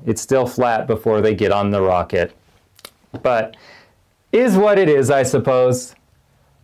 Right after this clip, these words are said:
Ah, what percent stability on Roxim should we aim for? So that's, that's a can of worms right there. Um,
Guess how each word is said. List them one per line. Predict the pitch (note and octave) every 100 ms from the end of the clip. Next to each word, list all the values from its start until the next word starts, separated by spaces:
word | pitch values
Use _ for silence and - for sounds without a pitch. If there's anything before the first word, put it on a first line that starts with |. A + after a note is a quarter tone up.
| _
Ah, | B2 C3+ C#3 B2+ A2 - _ _ _ -
what | C3 E3+ F3+
percent | - E3 D#3+ - D#3+ D#3+
stability | - C#3+ D3 C#3+ C#3+ C3+
on | B2
Roxim | B2 B2+ - B2+ B2
should | C3 A2+
we | A#2+
aim | A2 G#2
for? | F#2+ F2 - _ - -
So | - E3 D3 C3+ - _ _ _ _ _
that's, | - F#3+ F#3+ - -
that's | - E3+ F#3
a | F3
can | - D3 B2+
of | A2+
worms | C3+ B2+ G2
right | G#2 F#2+
there. | C3 A2 F#2 - - _ -
Um, | D#3 C#3 C#3+